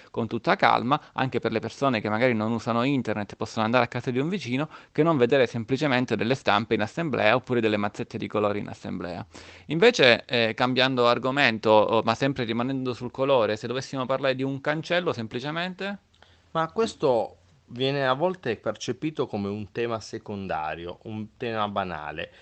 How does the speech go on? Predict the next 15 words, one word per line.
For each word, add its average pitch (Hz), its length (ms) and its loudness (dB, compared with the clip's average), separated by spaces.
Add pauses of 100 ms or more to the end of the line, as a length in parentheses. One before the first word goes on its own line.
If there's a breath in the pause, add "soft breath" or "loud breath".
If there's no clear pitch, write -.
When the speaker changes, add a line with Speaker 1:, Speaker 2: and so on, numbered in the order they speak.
(120)
Speaker 2:
Io 202 220 -2
penso 113 340 -10
esattamente 104 640 -6
il 107 100 -10
contrario, 135 720 -2
per 101 220 -8
esperienza 127 580 -8
fatta 107 580 -2 (320 loud breath)
si - 280 -14
può 143 260 -2
cambiare 113 500 0
l'immagine 113 560 0
di 92 80 -4
una 95 160 0
proprietà 104 640 2